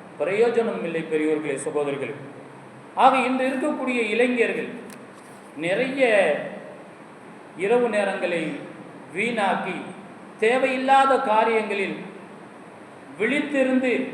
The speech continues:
நேர காலங்களை வீணடித்து கொண்டிருக்கக்கூடிய சூழல்களை பார்க்க முடிகின்றது. அருமையானவர்களே, இன்று பார்த்தா பத்து வயசு பிள்ளை இந்த சோடா புட்டி கண்ணாடி இருக்கு பாருங்க, அதை போட்டுக்கிட்டு அலையறான்.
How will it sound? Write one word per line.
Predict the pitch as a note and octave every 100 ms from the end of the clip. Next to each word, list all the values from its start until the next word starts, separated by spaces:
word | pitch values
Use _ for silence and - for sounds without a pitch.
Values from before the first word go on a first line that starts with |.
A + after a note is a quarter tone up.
| - E3
நேர | G#3 A#3+ A#3
காலங்களை | G3+ G3+ G3+ F#3+ F#3 D#3 F#3 - -
வீணடித்து | G#3+ C4 B3 B3+ A3
கொண்டிருக்கக்கூடிய | G3 G3 F#3 F#3 F3 F3 D#3+
சூழல்களை | D#3 F3+ F#3 E3+ E3 E3
பார்க்க | D#3 D3+ D3+
முடிகின்றது. | D3 C#3+ C#3+ C#3+ B2 - - - - - - -
அருமையானவர்களே, | E3+ G3 F#3 E3+ E3 D3+ D3+ E3+
இன்று | E3+ E3+ F3
பார்த்தா | F3 F#3+ - E3 E3+ - - - - - -
பத்து | F3+ F3 F3 B3+ A3
வயசு | G#3 A3+ A3+ -
பிள்ளை | F#3+ E3+ C3 - - - - - - - - - - -
இந்த | D3 D#3
சோடா | A3 B3+ C4+ C4
புட்டி | A#3 A3+
கண்ணாடி | G3 G3 G#3 G3
இருக்கு | G3 F#3+
பாருங்க, | F#3+ F#3+ G3+
அதை | F3+ G3
போட்டுக்கிட்டு | G3+ F#3+ -
அலையறான். | E3 D#3 C3+ -